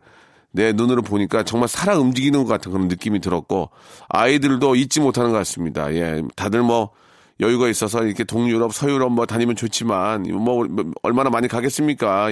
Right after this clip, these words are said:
평생 뭐, 뭐 진짜 많으면 뭐 몇 번 되고 아니면 한두 번씩인데,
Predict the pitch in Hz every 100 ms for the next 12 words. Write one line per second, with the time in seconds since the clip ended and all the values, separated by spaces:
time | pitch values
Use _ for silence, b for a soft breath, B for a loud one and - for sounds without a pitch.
0 | 98 123 131 127 127 110 110 107 B B
1 | B B B 101 104 104 - 113 107 85
2 | 67 104 117 117 110 107 101 90 - -
3 | _ 101 107 123 95 90 98 98 110 123
4 | 156 147 113 104 92 98 107